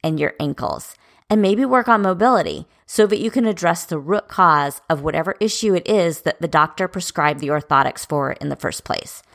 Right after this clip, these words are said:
Just my little two cents on footwear, because your feet are so important.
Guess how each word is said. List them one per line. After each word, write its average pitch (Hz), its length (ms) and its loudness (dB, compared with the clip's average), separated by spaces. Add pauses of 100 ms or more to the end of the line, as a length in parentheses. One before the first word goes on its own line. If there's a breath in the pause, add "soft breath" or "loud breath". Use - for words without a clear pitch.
(480 soft breath)
Just 185 460 0 (180)
my 151 200 -4
little 180 260 0
two 226 200 -2
cents 208 340 -4 (120)
on 175 280 2
footwear, 190 920 0 (300 soft breath)
because 190 300 0
your 190 120 0
feet - 400 -4
are 190 120 0
so 165 260 2
important. 165 680 -2